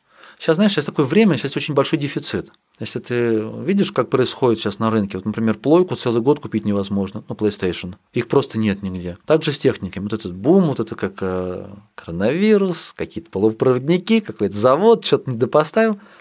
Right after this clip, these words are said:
Но смысл в том, что щас просто настолько жуткий дефицит, что,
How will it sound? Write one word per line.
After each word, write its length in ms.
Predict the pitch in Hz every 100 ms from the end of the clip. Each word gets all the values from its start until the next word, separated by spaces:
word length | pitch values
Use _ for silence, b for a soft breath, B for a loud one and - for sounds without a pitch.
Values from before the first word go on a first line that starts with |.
| -
Но 80 | 175
смысл 260 | 208 202
в 60 | 196
том, 140 | 226
что 120 | 202
щас 160 | 151 165
просто 340 | 165 156 160 127
настолько 360 | 123 226 180
жуткий 240 | 139 - 117
дефицит, 460 | 113 135 113 95 b b b b b
что, 500 | - - 135 131 127